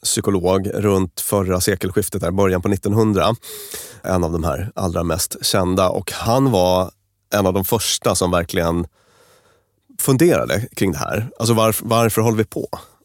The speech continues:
Nittonhundratio kom hans The Moral Equivalent of War ut, som var någon sån här tidig essä om det här då. Och det var ju året innan första världskriget, så att den var vältajmad på det sättet då.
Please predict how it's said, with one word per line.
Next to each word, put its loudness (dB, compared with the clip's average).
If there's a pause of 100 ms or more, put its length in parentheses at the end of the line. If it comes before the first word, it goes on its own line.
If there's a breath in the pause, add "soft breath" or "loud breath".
(160)
Nittonhundratio 2
kom -2
hans 0 (220)
The 2
Moral 4
Equivalent 2
of -4
War 2 (180)
ut, -8
som -4
var 0
någon -2
sån -4
här -10
tidig 0 (460 loud breath)
essä 2
om 4
det 2
här -2
då. 0
Och -4
det 4
var 2
ju 2
året 2
innan 0
första -4
världskriget, -2
så -4
att -6
den -4
var -4
vältajmad 0 (260)
på -2
det 2
sättet -4
då. -2